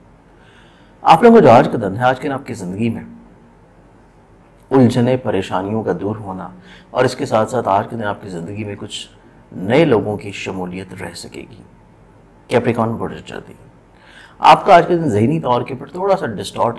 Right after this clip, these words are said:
ज़रूर है, लेकिन आप लोग आज अपनी ऐसी चीज़ें जो कि रुकावट का शिकार थी उनको असर नो तरतीब देते हुए नजर आएंगे।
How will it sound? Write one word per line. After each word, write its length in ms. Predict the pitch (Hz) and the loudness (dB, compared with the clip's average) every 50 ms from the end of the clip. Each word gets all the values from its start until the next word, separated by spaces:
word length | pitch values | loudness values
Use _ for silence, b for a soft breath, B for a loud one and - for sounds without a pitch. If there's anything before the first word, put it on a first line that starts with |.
| - - | -10 -12
ज़रूर 340 | 80 82 92 95 117 127 127 | -10 -8 -6 -4 -4 -4 -6
है, 320 | 110 90 - - - 113 | -8 -10 -12 -12 -8 -4
लेकिन 340 | 107 117 120 - 95 - - - - - b b b b b b b b b _ - - | -4 -4 -4 -6 -10 -16 -18 -20 -20 -20 b b b b b b b b b _ -8 -2
आप 220 | - - 123 - | 0 0 0 0
लोग 180 | 139 139 139 - - | -2 -6 -6 -4 -4
आज 320 | - 110 110 117 117 - - - - - - - - _ _ _ _ _ _ _ - - - _ _ - - - - - _ | -2 -2 -2 -2 -4 -8 -16 -18 -20 -20 -20 -20 -20 _ _ _ _ _ _ _ -20 -20 -20 _ _ -20 -20 -20 -20 -10 _
अपनी 280 | - 156 - - - 196 | -4 -4 -2 0 0 2
ऐसी 240 | 165 147 - - 196 | 2 2 2 0 -4
चीज़ें 280 | 160 120 98 110 120 | -6 -6 -4 -2 -2
जो 120 | 120 131 123 | 0 0 0
कि 60 | 131 | 0
रुकावट 400 | 113 113 - 117 113 113 - - | 0 0 2 2 2 2 0 -4
का 100 | - - | -8 -10
शिकार 420 | 123 - - - 104 101 107 101 | -10 -10 -10 -6 -4 -4 -4 -4
थी 160 | - - 92 101 | -6 -10 -12 -12
उनको 320 | 113 123 - 170 170 - - - | -12 -10 -8 -8 -10 -8 -8 -10
असर 380 | 117 - - - 156 143 135 120 | -10 -10 -8 -8 -4 -4 -4 -4
नो 200 | 101 90 90 87 85 87 - - - - _ - - - _ - - - - | -4 -6 -6 -8 -10 -12 -18 -20 -20 -20 _ -20 -20 -20 _ -20 -20 -12 -8
तरतीब 400 | - 117 117 - - 151 139 - | -8 -8 -6 -4 -4 -4 -4 -2
देते 220 | 107 101 98 - 101 | -4 -6 -6 -6 -6
हुए 140 | 98 95 | -8 -8
नजर 180 | 90 85 - - | -8 -10 -8 -10
आएंगे। 280 | - - - - - | -10 -10 -12 -16 -20